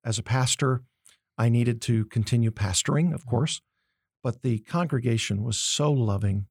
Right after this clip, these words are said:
Speaker 1: so gracious. They really, really came alongside us.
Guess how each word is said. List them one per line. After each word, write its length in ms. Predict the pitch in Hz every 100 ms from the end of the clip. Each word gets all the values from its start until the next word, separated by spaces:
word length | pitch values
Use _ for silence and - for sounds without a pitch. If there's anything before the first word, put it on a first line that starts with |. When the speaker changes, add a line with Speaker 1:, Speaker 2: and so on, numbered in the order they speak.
| -
Speaker 1:
so 420 | - - 147 143
gracious. 760 | 123 98 95 - 104 90 - - _ _ _ _
They 400 | 117 131 143 139 -
really, 640 | 113 123 160 160 113 113
really 400 | 127 135 120 110
came 240 | - 110
alongside 520 | 107 107 107 - 110
us. 280 | 107 101 -